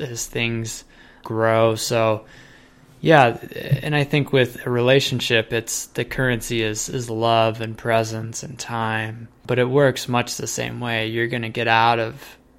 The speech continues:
a relationship what you put into it, and the idea that it should just be easy and we should just know how to do all this, that's just all cultural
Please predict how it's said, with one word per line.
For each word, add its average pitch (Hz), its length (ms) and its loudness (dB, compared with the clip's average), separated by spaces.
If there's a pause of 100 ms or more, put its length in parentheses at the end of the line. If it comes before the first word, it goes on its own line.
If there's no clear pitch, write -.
(220)
a 127 120 -12
relationship 117 640 -4
what - 180 -8
you - 60 -12
put 117 200 -10
into 123 320 -6
it, - 200 -8
and 123 160 -4
the 113 100 -2
idea 117 400 -2
that - 380 -8 (600)
it 139 140 0
should 139 120 4
just 135 200 2
be 127 260 -2
easy 131 640 2
and 120 100 0
we 120 100 0
should 123 180 -4
just 120 180 -6
know 117 240 0
how 120 140 2
to 113 100 -4
do 120 180 -4
all 113 220 4
this, 117 320 -2
that's 120 300 -4
just 131 260 -6
all 120 400 -2 (880)
cultural 123 920 2